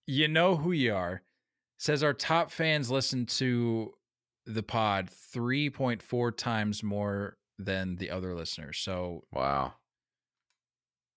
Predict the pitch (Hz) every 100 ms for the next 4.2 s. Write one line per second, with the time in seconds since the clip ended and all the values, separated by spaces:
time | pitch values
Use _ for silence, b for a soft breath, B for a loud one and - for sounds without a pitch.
0 | _ _ _ - - 123 120 113 87 90
1 | 85 90 71 65 64 - 57 - - _
2 | _ _ _ - 101 147 160 139 120 104
3 | 90 85 101 117 - 95 87 82 76 71
4 | 67